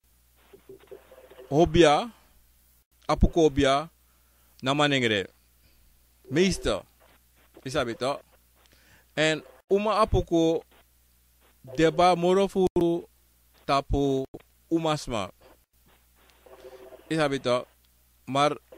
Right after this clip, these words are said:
na asem. Mino mit no wan uma obia apuko ete. De meeste wan sami miti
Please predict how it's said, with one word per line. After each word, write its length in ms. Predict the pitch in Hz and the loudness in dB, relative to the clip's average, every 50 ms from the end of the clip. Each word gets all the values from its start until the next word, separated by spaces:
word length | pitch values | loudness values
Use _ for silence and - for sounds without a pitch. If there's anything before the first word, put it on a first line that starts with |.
| - - | -14 -10
na 320 | 139 139 147 147 147 - - - - _ _ | -6 -2 0 0 0 -2 -4 -10 -20 _ _
asem. 480 | - 143 151 - - 175 156 127 110 104 _ _ _ - - _ - - - _ - - - - _ _ _ _ _ _ - | -6 -6 -4 -2 -2 -2 -2 -2 -4 -8 _ _ _ -20 -20 _ -20 -20 -20 _ -20 -20 -20 -20 _ _ _ _ _ _ -4
Mino 400 | 139 165 175 175 175 170 170 170 | -4 -2 0 0 0 0 0 0
mit 240 | 175 196 202 175 175 | 0 0 0 0 0
no 160 | 170 170 165 | 2 2 2
wan 480 | 170 165 - 175 175 175 175 151 - - _ _ _ _ _ _ _ _ - | 0 -2 -2 -4 -6 -6 -6 -10 -12 -18 _ _ _ _ _ _ _ _ -2
uma 320 | 180 180 180 175 170 165 - - _ _ _ - - | -2 0 0 0 -2 -2 -4 -6 _ _ _ -2 2
obia 320 | 151 156 143 151 156 147 - - | 2 4 4 6 4 4 4 4
apuko 400 | 143 - - 196 - - 135 113 | 2 2 2 2 2 2 -2 -4
ete. 400 | 131 131 - 131 135 165 208 - _ _ _ _ _ _ _ _ _ _ _ _ _ _ _ - - | -4 -4 -4 -2 -2 -2 -4 -6 _ _ _ _ _ _ _ _ _ _ _ _ _ _ _ -20 -10
De 120 | - 139 143 151 | -6 -6 -2 0
meeste 320 | 160 170 180 170 - 185 | 0 0 0 0 0 0
wan 160 | 180 175 185 | 0 0 -2
sami 320 | 180 - 190 180 180 180 175 | 0 0 0 0 0 0 0
miti 560 | 165 165 156 - - 160 156 156 156 156 | 0 0 0 2 2 2 2 2 0 -2